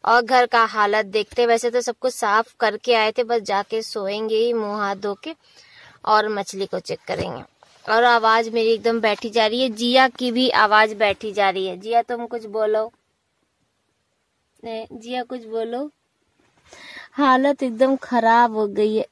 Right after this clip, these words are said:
ए, क्या हुआ लल्ली? <laughs> हाँ, हाँ। दोनों बच्चों की हालत बहुत खराब हो गई, मेरी खुद बहुत खराब हो गई, एकदम थक के एकदम चूर हो गए।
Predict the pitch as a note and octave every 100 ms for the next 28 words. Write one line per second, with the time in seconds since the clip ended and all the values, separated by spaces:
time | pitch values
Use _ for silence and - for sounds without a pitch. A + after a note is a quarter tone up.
0 | _ - B3+ C4 C4+ C4+ C4+ C#4 _ _
1 | _ _ _ - F4+ G4+ G4 C#4+ A#3 A3+
2 | A3 A3 A3 A#3+ C4+ D4+ - C#4 C4 -
3 | - D#4+ E4 - _ _ _ _ _ _
4 | _ _ _ _ _ - F4 F#4+ F#4+ -
5 | - - - F4+ F4 E4+ - - _ -
6 | - - D4+ D4 - _ _ _ _ _
7 | - - _ _ - - - - - B3+
8 | C4+ D4+ D4+ D#4 C#4 C4+ C4+ B3+ C#4 A#3+
9 | G#3+ A#3 A#3 G#3+ G#3 G#3 A3 - B3 G#3+
10 | G#3 G3+ A3 A3+ A3+ A3 A3 A3 A3 G3+
11 | G3 F#3+ - A3 F#3+ F#3 G3+ A#3 B3+ -
12 | A#3+ A#3 - A#3+ A3+ B3 B3 A#3 G#3 A3+
13 | A#3 G#3+ A3 B3+